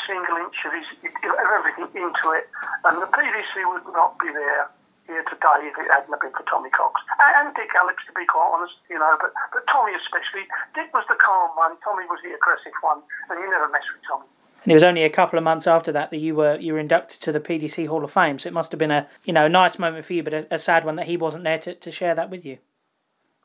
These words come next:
Speaker 1: Believe it or not, I thought I should have been put in there, uh, before a lot more people, but that's the way it
Speaker 2: <laughs>
Speaker 1: goes. Uh, uh, but yeah, it wa-, it was, yeah, and I had some friends there at the, at the awards dinner. I didn't know it was coming,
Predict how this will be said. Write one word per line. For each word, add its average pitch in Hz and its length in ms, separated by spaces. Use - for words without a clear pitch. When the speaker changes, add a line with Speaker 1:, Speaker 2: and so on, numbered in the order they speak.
Speaker 1:
Believe 180 160
it 156 80
or 170 80
not, 196 160
I - 80
thought 180 160
I - 80
should 170 160
have 165 80
been 165 80
put - 240
in 170 80
there, 170 320
uh, 160 320
before 165 320
a 151 80
lot 160 80
more 156 240
people, - 320
but - 160
that's - 160
the 208 80
way - 160
it 214 80
Speaker 2:
<laughs> 202 80
Speaker 1:
goes. 185 240
Uh, 180 240
uh, 190 400
but 330 160
yeah, 247 160
it 254 80
wa-, 220 240
it 185 160
was, 165 320
yeah, 180 400
and 190 80
I 190 160
had - 80
some 160 160
friends 170 320
there 156 240
at - 80
the, 160 160
at 151 160
the 156 60
awards 160 320
dinner. 185 240
I - 400
didn't 220 240
know 165 160
it - 80
was - 80
coming, 190 320